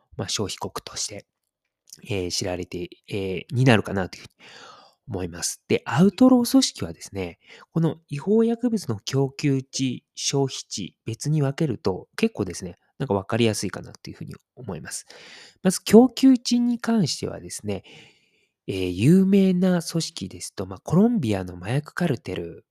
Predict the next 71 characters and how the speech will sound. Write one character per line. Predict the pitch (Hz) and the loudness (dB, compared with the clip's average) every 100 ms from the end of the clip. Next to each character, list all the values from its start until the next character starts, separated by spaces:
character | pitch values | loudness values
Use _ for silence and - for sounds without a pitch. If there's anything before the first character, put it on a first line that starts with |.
| _ | _
が | - | -16
で | - | -14
す | - 110 | -12 -10
ね、 | 98 _ _ _ - | -10 _ _ _ -8
ま | |
あ、 | 95 | -6
挙 | 95 | -4
げ | 95 | -2
ら | |
れ | 92 | -4
る | 92 | -6
か | - | -10
な | 92 87 | -14 -16
っ | _ _ - | _ _ -12
て | 104 | -8
い | |
う | |
ふ | 104 | -6
う | 92 | -8
に | 95 | -8
思 | 95 95 90 | -14 -14 -14
い | |
ま | 92 85 | -10 -8
す。 | - - - - - _ _ _ _ _ | -8 -10 -20 -20 -20 _ _ _ _ _
ま | 160 147 | 0 0
あ、 | - | -2
え | 113 98 98 92 90 90 87 87 - | -4 -2 0 -2 -4 -8 -10 -14 -18
ー、 | - _ | -20 _
コ | - | 2
ロ | 131 | 2
ン | 104 | 2
ビ | 92 | -2
ア | |
の | 90 92 | -6 -8
方 | - 113 95 | 0 0 0
で、 | - 131 117 | 2 4 4
ま | 107 | 0
あ、 | 92 _ _ _ - | -4 _ _ _ -20
コ | - | -8
カ | - 101 | -2 -2
イ | |
ン | 90 | -2
を | 85 | -8
で | 90 | -6
す | 127 | -2
ね、 | 123 107 - | -2 -4 -10
ま | 101 | -10
あ、 | 82 _ _ _ _ _ _ - | -12 _ _ _ _ _ _ -8
密 | 101 - | -6 -2
造 | 104 98 | 2 2
し | - | 0
て、 | 101 - | -2 0
ま | 135 | 0
あ、 | |
そ | - | 4
れ | 117 | 8
を | 113 110 | 6 6
ア | |
メ | 101 101 | -4 -4
リ | |
カ | - 92 | -6 -8
と | - | -2
か | 165 | 0
に | 127 | -2
こ | - - - | -6 -12 -12
う | |
密 | 110 98 90 | -10 -10 -10
輸 | 82 | -10
す | - | -12
る | - | -12
と | - | -16